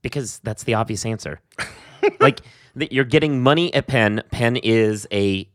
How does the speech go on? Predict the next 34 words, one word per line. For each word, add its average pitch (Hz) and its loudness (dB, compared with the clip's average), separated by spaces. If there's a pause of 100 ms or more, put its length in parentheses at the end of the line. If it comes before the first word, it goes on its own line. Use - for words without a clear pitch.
(220)
elite 113 -2
school. 95 0
It 90 -4
is 92 -4
actually 113 -2
higher 127 2
ranked 107 -4
than 95 -2
the 92 -4
other 92 0
two 92 -4
in 85 -4
our 101 0
rankings 78 -10
for 87 -2
a 78 -4
reason. 82 -8 (300)
It 87 -2
is 82 -6
not 101 4
higher 92 4
ranked 92 -2
in 98 -2
the 92 0
U 92 4
S 90 -2
News 117 0
rankings, 95 -2
but 101 0
it's 87 -8
right 90 2
there 98 0
with 76 -10
them. 85 -8